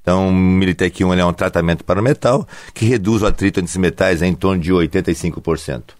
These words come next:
Menor atrito, você tem um motor mais leve, mais solto, né? Você teria menos emissões de gases poluentes, você tem, é, é, mais economia de combustível porque o mo-, motor faz menos esforço, né? Então é um produto que tem, tá revolucionando o mercado aí há mais de vinte e oito anos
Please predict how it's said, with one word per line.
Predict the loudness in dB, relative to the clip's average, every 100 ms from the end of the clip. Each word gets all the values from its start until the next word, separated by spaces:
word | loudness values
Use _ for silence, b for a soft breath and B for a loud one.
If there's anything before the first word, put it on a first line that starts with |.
| -6
Menor | -2 0 2
atrito, | 0 0 0 0
você | -2 -2 -2
tem | 0 0
um |
motor | 2 0 0 0
mais | 2 0 0
leve, | 0 2 2
mais | 0 0 -2
solto, | -2 0 0 -4 -10 -10 B B B -4
né? | -2
Você | 0 -2
teria | 0 2 2 2
menos | 2 0 0 0
emissões | 2 0 0 0 0
de | 0
gases | 2 2 -2 -6
poluentes, | -4 0 0 0 -4 -10 -12 -14 B B B
você | -4 0 -2
tem, | 0 0 2 0 -2 B B B -2
é, | 2 2 2 2 2 2 2
é, |
mais | 2 0 0
economia | 0 0 0
de | 0
combustível | 0 -2 -2 -2
porque | 0 0
o |
mo-, | 0
motor | 0 0 0 0 0
faz | 0 -4
menos | -2 -2 -2
esforço, | -4 -4 0 0 0 -4 -8 -10 B B B B
né? | -2
Então | -2 -2
é | -2
um | 0
produto | -2 -2 -4
que | -4
tem, | -2 0 0 0 -4 -8 -2
tá | 0
revolucionando | 2 0 -2 0
o |
mercado | 0 0 0 0
aí | 0
há |
mais | 2 0
de | 0
vinte | -4 -4
e |
oito | -4 -2
anos | -2 -2 -6